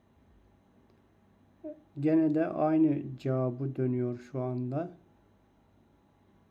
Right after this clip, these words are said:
Bu şekilde Laravel hakkında bilgi vermiş oldu. Şimdi kodlama olarak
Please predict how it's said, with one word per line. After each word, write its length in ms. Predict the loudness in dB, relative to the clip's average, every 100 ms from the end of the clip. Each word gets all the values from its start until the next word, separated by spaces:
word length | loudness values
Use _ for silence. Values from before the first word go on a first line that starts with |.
| _ _ _ _ _ _ _ _ _ _ _ _ _ _ _ _ _ _ _ _ _ _ _ _ _ _ _ _ -10
Bu 80 | -4
şekilde 380 | -4 0 -2
Laravel 480 | 0 0 2 2 0
hakkında 640 | 0 -4 -2 0 2 0 -4 -6 0
bilgi 360 | 0 0 -2
vermiş 460 | 0 -2 -2 -4 -4
oldu. 540 | -6 -6 -4 -4 -4 -8 -18 _ _ _ _ _ _ _ _ _ _ _ _ _ _ _ _ _ _ _ _ -20 -20 _ _ _
Şimdi 400 | -14 -4 0 0
kodlama 540 | 0 -2 0 2 4 6
olarak 640 | 6 4 2 -2 -6 -14